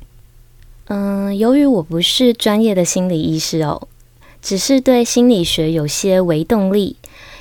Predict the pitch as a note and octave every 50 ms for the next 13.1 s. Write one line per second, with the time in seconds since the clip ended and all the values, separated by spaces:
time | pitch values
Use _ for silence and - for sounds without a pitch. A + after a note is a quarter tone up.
0 | - - F#3+ F3 E3+ - G3+ G#3 G#3 G#3+ F#3+ E3+ - - G3 F#3+ - G#3 G3 F#3+
1 | F#3+ - G#3 F#3+ G#3 G3 F#3 - G3+ F3+ F3 E3 - - D#3 D3+ D#3 - - E3+
2 | D#3 D3+ D3+ E3 - - - - - - B3+ A#3+ A#3 - A#3 A3 - - D#3+ D#3+
3 | F#3 F#3+ G3 G3+ G3 F#3+ F#3 - E3 C#3+ D3 - F3+ F3+ - G3 F#3 - - D#3+
4 | D3 C#3+ C#3+ - - A3+ G#3+ F#3 D3 C3+ - - C#3 C#3 C#3 - - F#3+ E3 -
5 | - - - - - - - - - - - - - - A#3 B3 A3+ - G3 F3
6 | E3+ F3 E3 D#3 D#3 D3 - F3 F3 F3 - F3 E3+ - - D3+ D3 C#3+ - D#3+
7 | D#3 - D#3+ D3 C#3+ C#3 C#3+ C#3 C#3 C#3+ - D3+ D3+ D#3 E3+ F3 F3 F3+ E3+ D#3
8 | C#3+ C#3 C3+ C3 C3 C3+ C#3 D#3+ - _ _ _ _ - - _ _ - - -
9 | - - F3+ F3 E3 D#3+ D#3+ - - G#3 G#3+ A3 A3+ A#3 A3 - G#3+ G3+ G3 -
10 | F#3+ F3+ D#3 D#3 F3 F3 E3+ D#3+ D#3 D3+ D3 - - E3 D#3 D3+ D3 D3 D3+ C#3+
11 | - - - E3 E3 F3 - B3+ A#3 A3 - A3+ G#3+ A3+ - B3 A3 G3+ - -
12 | G#3+ F3+ F3+ E3 D#3 D#3+ F#3+ A3+ G#3+ F3+ E3 D#3+ - - F#3 F3+ F3+ - G#3 G3
13 | - -